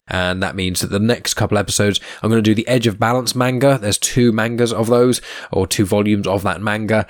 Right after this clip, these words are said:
I'm gonna be tackling them maybe next week, maybe in a couple weeks' time, and then I've also got the Mission to Disaster and the Midnight Horizon books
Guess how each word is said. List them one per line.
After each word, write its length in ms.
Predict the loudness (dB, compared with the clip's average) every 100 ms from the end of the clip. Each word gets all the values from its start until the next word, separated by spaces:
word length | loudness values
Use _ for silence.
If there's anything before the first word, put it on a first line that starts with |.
| -8 -6
I'm 80 |
gonna 60 | -2
be 80 | 0
tackling 380 | -2 -6 -4 -4
them 220 | -4 -4
maybe 320 | 0 2 2
next 320 | 0 -2 0
week, 240 | 4 4 2
maybe 260 | 0 0
in 60 | 0
a 40 |
couple 280 | -2 -2 0
weeks' 160 | -2 -2
time, 320 | -2 0 -2 -6 -10 -4
and 140 | 0
then 80 | 2
I've 80 | 2
also 300 | 2 0 0
got 340 | 0 0 -2
the 300 | 0 0 0
Mission 320 | 0 0 -2 -4
to 80 |
Disaster 720 | -2 0 2 2 2 0 0 -2
and 360 | -4 -4 -4 -6
the 520 | -4 0 2 0 -2
Midnight 420 | -2 -2 0 -2 0
Horizon 440 | 0 2 2 2
books 380 | 2 2 -2